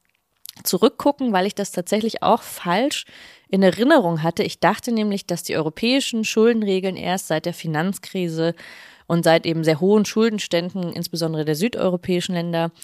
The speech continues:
so stark eingesetzt worden waren. Es ist aber tatsächlich so, dass, äh, diese strikten Schuldenregeln und die strikte Fiskalpolitik schon seit den, äh, Maastricht-Verträgen in die Europäische Union eingeschrieben wurden. Also wirklich schon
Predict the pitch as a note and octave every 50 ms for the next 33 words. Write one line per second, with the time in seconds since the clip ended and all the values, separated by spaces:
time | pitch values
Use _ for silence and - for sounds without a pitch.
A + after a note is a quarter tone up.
0 | - - _ _ - - E3+ F3+ - - - E3+ E3 - - D#3 E3+ F#3 F3 E3
1 | D3 C#3 B2+ - - - C#3 C3 C3+ C3+ C#3+ C3+ C3+ C3 C3 C3+ - - D3 -
2 | - - B3 C4+ - - G3+ F#3 F#3+ F#3 - - D#3+ - - D#3 D3+ - D3+ C#3+
3 | - - - C#3 C#3+ E3 G3 A#3+ C#4 - _ _ - - - - - _ _ _
4 | _ - E3 F#3 G#3 - - - - - - - F3 E3 E3+ F3 F3 F3 E3+ E3+
5 | - E3+ E3+ E3+ F3 E3+ E3+ E3 D#3 D#3+ D#3+ - - - - C4+ C4+ - - B3+
6 | A3+ A3+ A3 G#3+ A3 - - - - - A#3 B3 B3+ A3 G3+ E3 D3+ D3+ D3 D3+
7 | D3+ D3+ D3 D3 C3 D#3 D#3 - D#3+ - - - A#3 A#3 _ - G#3 - - F#3
8 | - - - E3+ E3 F#3+ - - - G3+ G3 F#3+ - - G#3 G3 - - - -
9 | - - - _ _ - - - - F3+ F#3 F#3 F#3+ F3+ - D3 D#3 D#3+ D#3 E3
10 | G3+ B3+ D4 D4 - - - _ - G3 G3 G3 G3 F#3+ F#3+ F#3+ F#3+ F#3 F#3 F3+
11 | F3 E3+ F3 F3 F3+ G3+ G3+ - - - - D#3 - - - D3 - - - C#3+
12 | C#3 C3+ C3+ D3+ F3 G#3 C4 - _ _ _ _ _ _ _ _ _ _ _ _
13 | _ _ - - - - G3 G#3+ A#3 C4+ C#4 C4 G#3+ - - E3 E3 E3 - G3
14 | F#3+ F#3+ F#3+ - E3+ E3 D#3+ D#3 D#3 D#3+ F3 F3 - - - D#3 E3 D#3 D3+ -
15 | - C3+ C3+ C3+ C3 C3 B2+ C3 C3 C3+ C3+ - C#3 C#3+ D3+ D3 C#3+ E3+ F#3+ -
16 | A3 G3 - - F#3+ F#3 F#3+